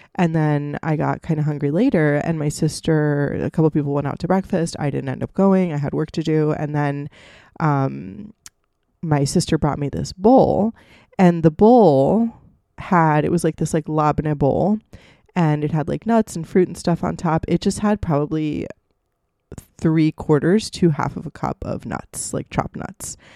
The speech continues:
And, uh, you know, in a serving, and that's probably, like, you know, I don't know, eight or nine hundred calories, when, like, usually I'm having, like, maybe a hundred or two hundred calories of nuts or of fats in a meal. And again, this is, like,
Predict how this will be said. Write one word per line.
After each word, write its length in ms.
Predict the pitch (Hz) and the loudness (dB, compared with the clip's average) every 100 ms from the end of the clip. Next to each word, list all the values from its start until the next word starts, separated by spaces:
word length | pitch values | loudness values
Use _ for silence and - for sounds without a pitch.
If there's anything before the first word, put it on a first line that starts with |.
| - - _ - | -20 -20 _ 0
And, 720 | 170 151 147 147 143 143 135 - _ - | 2 2 0 -4 -10 -8 -10 -10 _ -8
uh, 80 | - _ | -8 _
you 160 | 170 | -2
know, 100 | 156 | 0
in 180 | 139 156 | 0 0
a 60 | 147 | -2
serving, 600 | - 220 208 156 135 147 | 0 2 4 2 -4 -6
and 160 | 165 | -2
that's 180 | 170 180 | 0 -2
probably, 420 | - 180 160 156 | -2 0 2 0
like, 400 | - - - - - - - _ _ - | -2 -4 -6 -10 -18 -20 -20 _ _ -10
you 100 | 165 | -8
know, 140 | 62 | -8
I 120 | - | -8
don't 140 | - - | -8 -8
know, 180 | - - _ _ _ - - _ _ _ _ _ - | -12 -12 _ _ _ -20 -20 _ _ _ _ _ 2
eight 260 | 165 165 _ - | 2 2 _ -4
or 80 | |
nine 280 | 151 139 143 | -2 -4 -4
hundred 340 | 147 151 156 - | -4 -4 -6 -4
calories, 560 | 147 139 180 254 269 | -4 0 0 0 2
when, 200 | 165 160 | 2 2
like, 200 | 160 151 - | 0 -4 -2
usually 640 | 175 180 175 160 160 151 | 4 4 4 2 2 2
I'm 220 | 147 147 | 0 0
having, 360 | 143 139 139 143 | -2 -2 -2 -4
like, 220 | 135 - | -8 -4
maybe 420 | 139 131 127 127 | -4 -2 -4 -6
a 60 | 131 | -4
hundred 460 | 143 123 - - | -4 -4 -4 -4
or 80 | - | -8
two 160 | - 143 | -8 -8
hundred 260 | 143 - | -6 -8
calories 440 | - - - - - | -6 -6 -4 -6 -6
of 60 | |
nuts 600 | - - - - - - - | -6 -6 -8 -12 -10 -8 -4
or 120 | 135 | -4
of 80 | 139 | -4
fats 540 | - 127 147 - - | -2 -4 -4 -10 -10
in 180 | - 135 | -8 -6
a 40 | |
meal. 260 | 131 123 - - _ _ _ _ _ _ - | -4 -6 -6 -12 _ _ _ _ _ _ -6
And 100 | 165 | 0
again, 220 | 160 147 | 2 4
this 180 | 147 151 | 4 4
is, 160 | 190 208 | 4 6
like, 300 | 185 - | 6 4